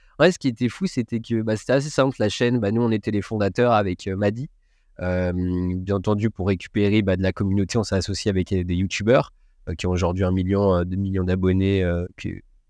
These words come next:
qui, qui, qui étaient venus sur notre serveur. Il y a Oxylac, Furious Jumper, aujourd'hui, c'est, je pense, le plus gros youtubeur Roblox,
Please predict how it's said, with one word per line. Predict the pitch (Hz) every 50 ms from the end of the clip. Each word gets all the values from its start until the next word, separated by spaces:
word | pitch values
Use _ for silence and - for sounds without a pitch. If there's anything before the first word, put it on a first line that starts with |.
| _ _ _ _ _ _
qui, | - - 101 92 87
qui, | - - 101 98
qui | - - 98 92
étaient | 87 - 95
venus | 90 98 92
sur | - - 92
notre | 87 85 -
serveur. | - 87 85 87 87 98 104 104 95 85 87
Il | 87 85
y |
a | 90 92
Oxylac, | 90 - - - 98 92 92 -
Furious | - - 92 92 90
Jumper, | 90 90 98 95 87 -
aujourd'hui, | 101 95 92 87 85 90 92 90
c'est, | - - 87 -
je | -
pense, | - 95 87 - -
le | - - - _ _ -
plus | - 90
gros | - - - 92
youtubeur | 92 90 - - 92 90 87 85
Roblox, | 80 90 95 98 98 101 101 - - -